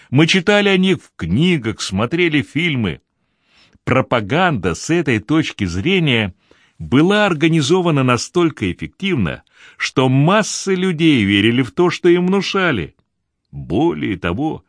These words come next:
хотели верить. И, само собой разумеется, я, как и другие,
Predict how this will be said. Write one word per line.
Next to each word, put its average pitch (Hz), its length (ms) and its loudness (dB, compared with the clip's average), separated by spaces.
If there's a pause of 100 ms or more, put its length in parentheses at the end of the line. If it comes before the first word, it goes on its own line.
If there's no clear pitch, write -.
(200)
хотели 98 880 -4
верить. 131 720 0 (1040)
И, 113 80 -2
само 147 300 -4
собой 123 320 -2
разумеется, 92 840 -6 (760)
я, 107 420 0
как - 280 -12
и 76 60 -10
другие, 110 640 -2